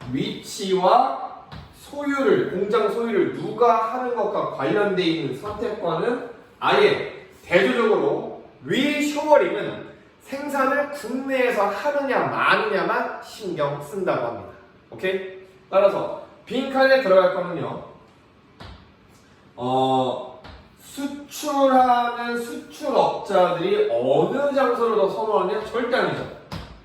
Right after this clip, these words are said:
장소 선호하는 게 아닙니다. 오케이? 아, 수출업자들이 관련된 게 아닙니다. 국내 생산이죠.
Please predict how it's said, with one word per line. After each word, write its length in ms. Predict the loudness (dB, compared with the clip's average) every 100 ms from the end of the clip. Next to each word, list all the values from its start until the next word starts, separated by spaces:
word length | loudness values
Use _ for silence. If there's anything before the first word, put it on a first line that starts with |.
| _ _ _ _ _ _
장소 600 | -20 -8 2 2 2 -2 2
선호하는 400 | 4 4 2 2
게 60 |
아닙니다. 400 | 0 0 -4 -8 -10 -18 -20 _ _ _ -20
오케이? 340 | -6 -4 -4 -12 -18 -20 _ -8
아, 380 | -6 -4 -8 -14 -16
수출업자들이 920 | -14 -8 2 2 4 4 4 4 0
관련된 380 | 0 0 -2 -2
게 60 | -2
아닙니다. 360 | -4 -8 -14 -16 -20 -18 -14 -14 -16 -20 _ _ _ -8
국내 360 | -4 6 6
생산이죠. 640 | 6 0 -2 -2 -8 -10